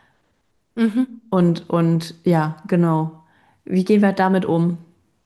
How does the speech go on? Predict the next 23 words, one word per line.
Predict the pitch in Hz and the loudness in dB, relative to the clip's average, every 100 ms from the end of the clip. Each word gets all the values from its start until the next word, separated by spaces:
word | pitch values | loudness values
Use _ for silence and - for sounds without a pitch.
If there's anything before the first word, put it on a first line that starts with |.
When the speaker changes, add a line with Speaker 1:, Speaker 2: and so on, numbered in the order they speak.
| _ _ _ _ _ _ _ _ _ _ _ _ _ _ _ _ _ - | _ _ _ _ _ _ _ _ _ _ _ _ _ _ _ _ _ -4
Speaker 1:
Passiert | 226 311 320 | 0 0 2
übrigens | 294 269 | 2 2
auch | 254 233 | 0 0
bei | 240 | -2
freiwilligen | 208 185 170 160 156 | 0 -2 -2 -4 -8
Veränderungen. | 156 - 156 156 156 156 156 | -8 -6 -4 -4 -4 -4 -6
Ihr | 170 | -4
wisst | 254 285 | -4 -2
ja, | 214 | -4
ich | 202 | -2
hatte | 208 196 | -4 -4
letzte | 190 190 | -6 -6
Woche | 185 180 | -8 -6
einen | 180 | -8
großen | 180 190 185 180 | -6 -8 -6 -6
Change, | 214 226 277 - 196 | -4 -2 -4 -6 -10
deswegen | 190 185 180 | -8 -8 -6
war | 180 | -6
es | |
jetzt | 185 - | -8 -10
auch | 180 | -10
eine | 175 170 | -8 -8
Zeit | - 170 | -8 -8